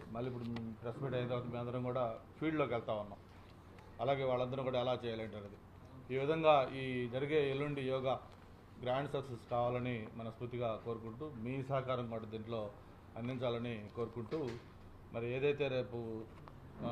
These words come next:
జరిగే కార్యక్రమానికి పరిశీలనకు వచ్చిన మా ఆంజనేయులు అన్నయ్య గారికి, అలాగే శ్రీధర్ గారికి, మల్లికార్జున గారికి ప్రత్యేకంగా ధన్యవాదాలు చేస్తూ, మరి మన వారం నుంచి కూడా మాతో పాటు సందీప్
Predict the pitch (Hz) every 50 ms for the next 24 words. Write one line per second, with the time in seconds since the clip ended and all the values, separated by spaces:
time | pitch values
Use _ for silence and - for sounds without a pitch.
0 | 117 113 113 127 131 127 139 135 127 127 131 123 123 120 113 120 120 120 120 104
1 | 110 98 117 110 - - 127 123 123 113 117 113 120 117 120 120 117 107 110 110
2 | 107 110 - - - - - 120 123 123 123 120 120 120 117 113 120 117 117 117
3 | 117 110 117 135 147 - - - - - - 110 117 117 120 117 107 - 117 113
4 | 113 113 110 113 113 110 107 123 117 113 113 113 107 113 107 107 110 113 110 110
5 | 107 104 123 143 - - - - - - - - - - - 117 120 113 - 139
6 | 131 131 127 127 120 120 113 110 107 101 113 113 123 117 120 120 107 113 113 110
7 | - - 160 160 - - - 123 120 120 117 117 123 123 127 131 131 127 123 123
8 | 123 131 143 147 143 143 135 139 139 139 135 131 127 123 123 123 127 117 127 127
9 | 131 135 127 120 107 123 120 127 127 131 120